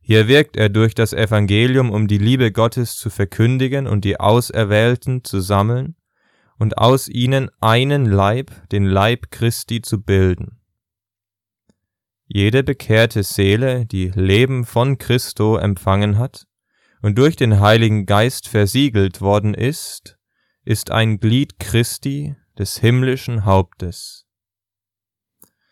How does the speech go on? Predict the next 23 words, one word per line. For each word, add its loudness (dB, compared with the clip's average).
So -4
kann 0
man 2
denn 0
die -4
Gaben 0
entweder 0
als -2
Gaben 2
des -6
droben 0
verherrlichten 0
Christus -6
oder 4
als 2
die -2
Wirkungen 2
des 0
hienieden 2
gegenwärtigen 0
Heiligen 2
Geistes -2
betrachten. -12